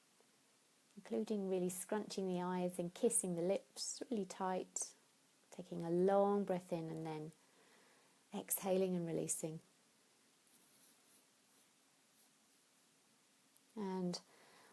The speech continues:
once more, just scrunching up all of the muscles in the body, tightening everything, taking a long breath in, and then releasing.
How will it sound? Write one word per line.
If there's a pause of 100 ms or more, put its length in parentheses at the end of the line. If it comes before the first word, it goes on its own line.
(140)
once
more,
just (120)
scrunching
up (960)
all
of
the
muscles
in
the
body, (2500)
tightening
everything, (1160)
taking
a
long
breath
in, (1200)
and
then
releasing.